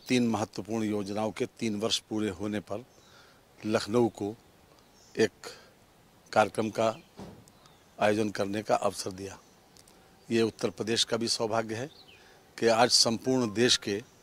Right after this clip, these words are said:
जो सौ स्मार्ट सिटी घोषित किए गए हैं, वहाँ के मेयर साहिबान, वहाँ के अधिकारीगण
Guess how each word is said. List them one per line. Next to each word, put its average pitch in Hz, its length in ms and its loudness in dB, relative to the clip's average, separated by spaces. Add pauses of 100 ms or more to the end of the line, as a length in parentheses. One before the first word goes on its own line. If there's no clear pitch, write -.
(960)
जो 113 160 2
सौ 123 380 4
स्मार्ट 117 340 0
सिटी 113 280 -2
घोषित 104 360 -4
किए 113 240 0
गए 113 140 0
हैं, 120 200 -6 (800)
वहाँ 107 240 2
के 107 180 0
मेयर 110 280 0
साहिबान, 117 500 0 (600)
वहाँ 107 240 0
के 104 200 -4
अधिकारीगण 107 640 -4